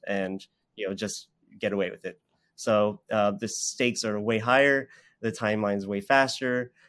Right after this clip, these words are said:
The security issues are way more, uh, you know, unique and unresearched. And it requires a lot of, uh, time and attention from engineers and people like us to, you know, do that, do research and work with developers to, uh,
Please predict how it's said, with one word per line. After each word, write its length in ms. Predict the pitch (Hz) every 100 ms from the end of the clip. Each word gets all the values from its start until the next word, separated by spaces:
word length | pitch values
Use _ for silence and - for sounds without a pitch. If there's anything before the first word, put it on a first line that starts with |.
| _
The 220 | 107 110 104
security 420 | - - 110 110
issues 520 | 107 110 107 107 98
are 480 | - 107 101 98 -
way 480 | 113 110 110 107 107
more, 340 | 113 104 101 - -
uh, 140 | - -
you 120 | 104
know, 60 | 98
unique 360 | 104 117 123
and 100 | 104
unresearched. 640 | 104 107 123 - 127 - - _ _ -
And 480 | 120 113 110 107
it 80 | 113
requires 360 | 110 - 110 104
a 40 |
lot 220 | 104 104
of, 140 | 101 98
uh, 80 | 95
time 220 | - 101
and 100 | 101
attention 320 | 98 101 98 95
from 220 | 101 98
engineers 460 | 107 98 101 104 98
and 80 | 95 -
people 220 | 120 120
like 140 | 113
us 180 | 113 -
to, 180 | 107 98 - _ _
you 80 | 107
know, 40 |
do 200 | 101 123
that, 240 | 117 101 - 113
do 200 | 120 117 117
research 440 | 120 110 113 104
and 100 | 104
work 180 | 110 107
with 100 | 101 -
developers 460 | 101 101 101 98 -
to, 200 | 95 95 _ _ _
uh, 280 | 104 95